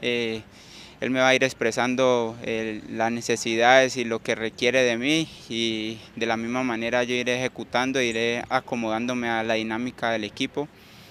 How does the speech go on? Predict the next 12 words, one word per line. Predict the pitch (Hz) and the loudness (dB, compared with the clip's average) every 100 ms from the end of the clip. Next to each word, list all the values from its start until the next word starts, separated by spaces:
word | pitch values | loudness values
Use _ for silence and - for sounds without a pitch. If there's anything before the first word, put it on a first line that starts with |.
| - - | -20 -4
Esto | 123 - 135 | -4 -2 0
lo | 127 117 | 2 4
va | 120 | 4
dando | 123 127 123 | 2 0 -2
los | 120 | -2
entrenamientos | 120 110 113 110 107 120 131 131 123 120 | -6 -6 -4 -4 -4 -2 -4 -4 -8 -6
y, | |
y, | 110 107 107 101 87 - - 110 107 107 104 - - - - | -6 -8 -10 -10 -12 -12 -10 -8 -6 -6 -10 -14 -20 -20 -14
y | - | -2
las | 110 113 | -2 -2
indicaciones | 113 110 - 104 117 120 - | -6 -6 -4 -4 -4 -6 -6
que, | 113 107 | -6 -6